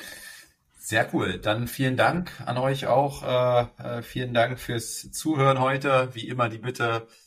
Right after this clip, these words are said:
eine Bewertung abzugeben für den Podcast. Bei Spotify dauert das, glaub ich, eine Sekunde. Bei Apple darf man sogar ein bisschen was schreiben. Dann dauert's vielleicht zehn Sekunden. Also vielen Dank, wenn ihr euch da die Zeit nehmt. Und, äh, wie immer, ihr kennt mein Ziel.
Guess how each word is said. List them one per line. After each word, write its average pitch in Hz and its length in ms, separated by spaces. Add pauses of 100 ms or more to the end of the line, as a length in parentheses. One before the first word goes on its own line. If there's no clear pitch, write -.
(280)
eine 107 160
Bewertung 110 580
abzugeben 113 680
für - 160
den 113 160
Podcast. 120 720
Bei 104 100
Spotify 107 1040
dauert 101 260
das, 101 140
glaub 101 180
ich, - 200
eine 131 280
Sekunde. 131 540
Bei 113 180
Apple 117 280
darf 110 240
man 110 100
sogar 107 260
ein 98 80
bisschen 101 300
was 104 140
schreiben. 120 580 (320)
Dann 98 140
dauert's 98 300
vielleicht - 360
zehn 123 280
Sekunden. 131 520 (140)
Also 98 300
vielen 110 280
Dank, 123 380 (400)
wenn 107 80
ihr 110 80
euch 110 160
da 104 120
die 107 140
Zeit - 360
nehmt. 131 440
Und, 104 380
äh, 98 440
wie 107 160
immer, 110 200
ihr 98 100
kennt 113 240
mein 98 160
Ziel. 107 480